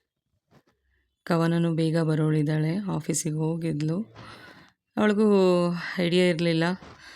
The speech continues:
ಈ ಥರ ಹೊರಡೋಣ ಅಂತ ಮಾತಾಡ್ಕೊಂಡಿರಲಿಲ್ಲ. ಸರಿ, ಇನ್ನೇನು ಹೊರಡ್ಲೇಬೇಕು, ಹೋಗೋಣ ಏನಾದರೂ ಆಗಲಿ ಅಂತ ಅಂದ್ಕೊಂಡು,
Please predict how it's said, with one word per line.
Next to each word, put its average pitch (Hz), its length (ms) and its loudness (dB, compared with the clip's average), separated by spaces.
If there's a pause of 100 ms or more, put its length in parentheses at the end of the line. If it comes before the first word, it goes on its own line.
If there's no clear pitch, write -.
(300)
ಈ 170 60 -2
ಥರ 175 180 2
ಹೊರಡೋಣ 175 480 4
ಅಂತ 165 340 2 (580)
ಮಾತಾಡ್ಕೊಂಡಿರಲಿಲ್ಲ. 160 840 -4 (1900)
ಸರಿ, 185 600 2
ಇನ್ನೇನು 170 600 -2
ಹೊರಡ್ಲೇಬೇಕು, 160 960 -2 (460)
ಹೋಗೋಣ 180 400 4 (380)
ಏನಾದರೂ 160 360 0
ಆಗಲಿ 156 300 0
ಅಂತ 156 200 -4
ಅಂದ್ಕೊಂಡು, 160 680 -4